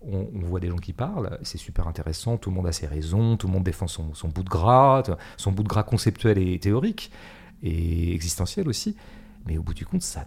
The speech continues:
traite vraiment du sujet. Tiens, qu'est-ce que ça fait quand on, un maire d'un village, un châtelain,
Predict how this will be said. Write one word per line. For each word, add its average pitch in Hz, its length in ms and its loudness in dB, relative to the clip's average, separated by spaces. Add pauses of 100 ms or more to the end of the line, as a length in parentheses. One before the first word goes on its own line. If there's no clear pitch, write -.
traite 269 320 0
vraiment 98 340 0
du 87 120 -4
sujet. 87 500 -8 (140)
Tiens, 214 500 -4 (100)
qu'est-ce - 200 -6
que 127 100 -4
ça - 220 -6
fait - 280 -8
quand - 300 -10
on, - 140 -6 (420)
un 98 240 0
maire 104 540 2
d'un 87 240 0
village, 131 600 0
un 98 120 4
châtelain, 113 760 0